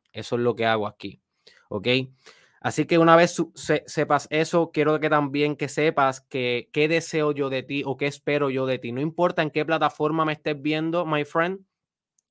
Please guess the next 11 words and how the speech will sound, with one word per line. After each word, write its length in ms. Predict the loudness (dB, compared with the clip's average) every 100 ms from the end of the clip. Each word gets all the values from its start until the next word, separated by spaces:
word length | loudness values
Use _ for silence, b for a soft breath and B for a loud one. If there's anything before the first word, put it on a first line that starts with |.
| -10
este 280 | -8 -4 -2
Mastermind 640 | -2 -2 -2 0 -2 -4
Podcast 640 | -4 -6 -2 0 0 -4 _ b b b
se 160 | -4 0
va 100 | 2
a 20 |
estar 220 | 2 0
transmitiendo 1160 | 2 0 0 -4 -6 -2 -2 -2 0 0 0 0
a 100 | -2
través 420 | 0 0 -2 -4
de 380 | -4 -2 -2